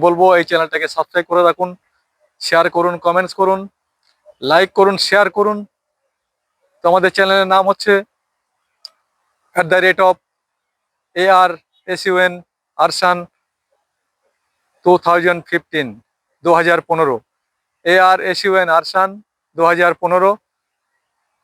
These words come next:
at the rate of two thousand fifteen।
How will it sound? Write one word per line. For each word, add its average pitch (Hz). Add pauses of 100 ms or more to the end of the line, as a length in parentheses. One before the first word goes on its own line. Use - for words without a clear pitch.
(140)
at 156
the 170
rate 175
of 180 (2500)
two 175
thousand 180
fifteen। 185